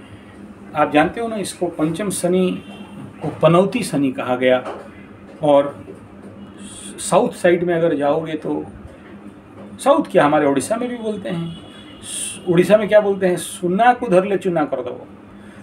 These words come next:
मतलब अगर आपके पास जिसका पंचम शनि हो, आपको एक सोना दिया जाए, आप उसको चूना बना दोगे, कैल्शियम बना दोगे।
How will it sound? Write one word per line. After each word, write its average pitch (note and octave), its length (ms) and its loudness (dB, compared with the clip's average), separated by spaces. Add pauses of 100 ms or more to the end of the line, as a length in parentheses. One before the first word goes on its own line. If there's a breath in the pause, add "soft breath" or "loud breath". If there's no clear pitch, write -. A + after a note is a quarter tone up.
(140 loud breath)
मतलब F3 260 6
अगर F3+ 220 8
आपके D#3 260 4
पास F3 440 2
जिसका D#3 280 2
पंचम E3 380 0
शनि F3 280 -2
हो, D#3 380 4 (340 loud breath)
आपको D#3 260 2
एक E3 100 0
सोना F#3 340 2
दिया F#3+ 220 8
जाए, E3 300 4
आप D#3+ 240 0
उसको D#3+ 180 -8
चूना F3+ 280 4
बना C3+ 240 4
दोगे, B2+ 200 2
कैल्शियम E3 440 0
बना A#2+ 220 -2
दोगे। G2+ 560 -10